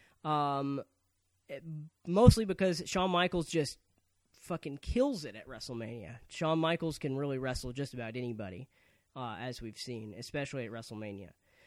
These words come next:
Uh, I almost went with that match, but I thought that their next match was a, was a little bit more, um, was a little bit better and a little bit more memorable,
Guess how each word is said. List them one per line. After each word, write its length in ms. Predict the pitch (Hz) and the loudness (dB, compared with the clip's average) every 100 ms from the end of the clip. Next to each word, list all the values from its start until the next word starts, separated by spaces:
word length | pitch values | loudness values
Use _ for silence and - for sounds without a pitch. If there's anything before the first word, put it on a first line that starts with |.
| - _ - | -20 _ -6
Uh, 160 | 151 143 | -2 2
I 140 | 175 | 6
almost 260 | 240 277 - | 8 8 8
went 120 | 262 | 4
with 100 | 220 | 6
that 200 | 214 226 | 4 4
match, 280 | 233 240 - | 4 2 2
but 100 | 175 | 2
I 100 | 170 | 2
thought 300 | 202 202 - | 2 -2 -2
that 140 | 170 | -4
their 340 | 180 175 165 160 | 2 4 4 0
next 300 | 180 214 - | 2 2 2
match 280 | 185 165 - | 2 2 0
was 160 | 160 143 | -4 -2
a, 140 | 139 | -2
was 340 | 151 143 143 | -4 -4 -4
a 40 | 139 | -4
little 260 | 151 202 185 | -4 -2 6
bit 220 | 165 156 | 6 6
more, 640 | 151 151 147 143 143 143 - _ _ _ _ _ - | 4 4 4 2 2 -2 -8 _ _ _ _ _ -8
um, 760 | 131 127 120 113 107 107 107 - _ _ _ _ _ _ | -4 -4 -4 -6 -8 -10 -12 -16 _ _ _ _ _ _
was 100 | 165 | -2
a 40 | 165 | 0
little 120 | 202 | 2
bit 160 | 180 | 0
better 200 | 156 190 | 0 0
and 80 | 185 | 2
a 20 | |
little 140 | 170 185 | 0 0
bit 140 | 196 | 0
more 180 | 180 170 | 2 4
memorable, 580 | 165 214 170 147 139 | 4 2 0 -2 -8